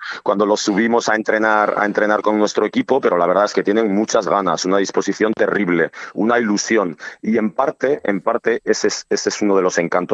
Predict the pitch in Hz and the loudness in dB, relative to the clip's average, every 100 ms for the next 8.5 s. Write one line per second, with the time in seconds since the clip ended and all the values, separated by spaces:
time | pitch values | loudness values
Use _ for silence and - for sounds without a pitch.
0 | 82 85 - 80 85 - 80 87 - 82 | 0 -2 0 0 0 -2 -4 -2 0 0
1 | 90 101 107 - - - - 92 95 92 | 0 2 0 -4 -16 -8 -4 0 0 0
2 | 95 95 90 92 90 87 90 92 - 95 | 0 0 0 2 0 0 2 0 2 2
3 | 90 92 92 - 101 98 92 87 90 - | 4 4 2 2 -2 -2 -2 2 0 0
4 | 104 95 101 110 127 - - - 92 82 | 0 2 2 2 -2 -8 -18 -4 -4 0
5 | 87 85 - - - 90 87 87 85 90 | -2 -2 -8 -18 -2 2 2 2 2 -2
6 | 87 92 90 98 110 - 98 98 92 92 | 0 0 2 2 2 2 0 2 2 2
7 | 92 87 87 104 107 104 90 90 - 113 | 2 0 0 0 2 2 2 -2 0 0
8 | 98 92 98 101 | 2 2 4 2